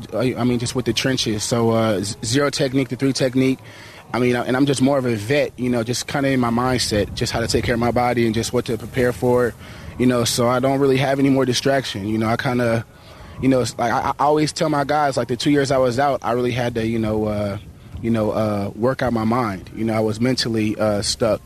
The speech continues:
you know, just with everything that was going on. But to, to answer your question, uh, zero technique was where I feel, like, comfortable going one-on-one with the center.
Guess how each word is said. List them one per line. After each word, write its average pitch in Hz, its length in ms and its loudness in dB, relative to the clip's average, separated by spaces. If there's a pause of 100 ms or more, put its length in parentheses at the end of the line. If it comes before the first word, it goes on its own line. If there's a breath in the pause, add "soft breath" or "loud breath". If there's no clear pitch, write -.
you 113 140 -4
know, 104 180 0
just 110 180 -4
with 120 140 -6
everything 113 240 0
that 107 60 0
was 104 100 -4
going 110 240 0
on. 113 200 0
But 104 260 0 (560 loud breath)
to, 110 100 0
to 113 140 0
answer 117 220 0
your 117 100 2
question, 117 400 0
uh, 107 240 2 (400 loud breath)
zero 180 220 2
technique 165 340 0
was 147 160 2
where 143 80 2
I 139 60 0
feel, 135 160 2
like, 123 180 0
comfortable 135 400 0
going 120 340 0
one-on-one 123 280 2
with 117 100 -2
the 117 80 -6
center. 127 380 0